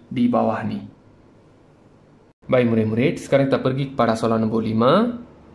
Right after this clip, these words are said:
Kenal pasti kesilapan dalam pengiraan dan betulkan. Jadi,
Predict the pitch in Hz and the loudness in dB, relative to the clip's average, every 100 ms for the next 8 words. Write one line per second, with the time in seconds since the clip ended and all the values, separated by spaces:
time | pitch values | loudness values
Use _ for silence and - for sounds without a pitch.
0 | - - - - - - 135 139 131 139 | -20 -20 -20 -20 -20 -4 2 4 4 2
1 | 135 - 180 - 151 151 143 120 117 117 | -2 -2 -4 -2 0 0 2 0 0 0
2 | 127 123 113 110 110 110 123 120 113 113 | 0 2 0 0 -2 -2 0 2 2 0
3 | 110 156 233 - - - - - - 123 | 0 0 0 -2 -12 -18 -20 -18 -2 0
4 | 120 117 127 - 120 120 113 101 - - | 2 2 0 0 -2 0 -4 -6 -12 -20
5 | - - 127 107 123 151 - | -20 -12 -8 -2 0 0 -4